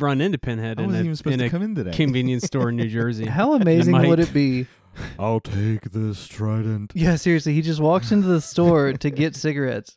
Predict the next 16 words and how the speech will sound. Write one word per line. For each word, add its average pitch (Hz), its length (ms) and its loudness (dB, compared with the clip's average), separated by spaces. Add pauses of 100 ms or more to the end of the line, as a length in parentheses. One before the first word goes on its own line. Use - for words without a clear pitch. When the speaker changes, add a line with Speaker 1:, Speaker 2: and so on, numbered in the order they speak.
Speaker 3:
and 147 140 -2
it's 151 140 -8
seriously 165 460 -2
like, 139 360 -2 (520)
"You, 143 480 -2 (100)
you 143 260 -2
rang 135 360 -4
the 127 100 -6
box, - 500 -8 (140)
and 131 220 -6
I 113 180 -10
came." 127 680 -10
Speaker 2:
<laughs> - 60 -14
And 92 160 -4
I 90 160 -2
came. 101 640 0